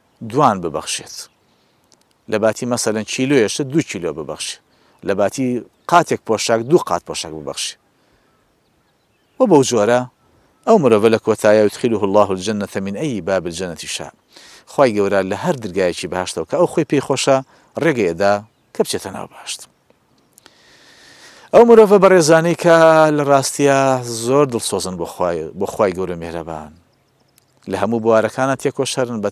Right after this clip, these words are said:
تایبەت لە بواری تێکۆشان و جیادە لە پێناوی خوایە. جاهد بنفسه وماله في سبيل الله. بە ماڵی خۆی، بە سامانی خۆی هاتووە بۆ جەنگاندن لەگەڵ دوژمنانی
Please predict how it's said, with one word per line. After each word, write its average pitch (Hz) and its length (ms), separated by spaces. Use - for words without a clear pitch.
تایبەت 98 420
لە 90 80
بواری 131 460
تێکۆشان 110 520
و 87 120
جیادە 85 340
لە 80 100
پێناوی 82 380
خوایە. 78 320
جاهد 120 380
بنفسه 107 540
وماله 98 600
في - 140
سبيل 80 420
الله. 78 220
بە 107 160
ماڵی 107 320
خۆی، 82 260
بە 92 60
سامانی 95 440
خۆی 80 260
هاتووە 143 380
بۆ 147 120
جەنگاندن 143 540
لەگەڵ 87 200
دوژمنانی 90 460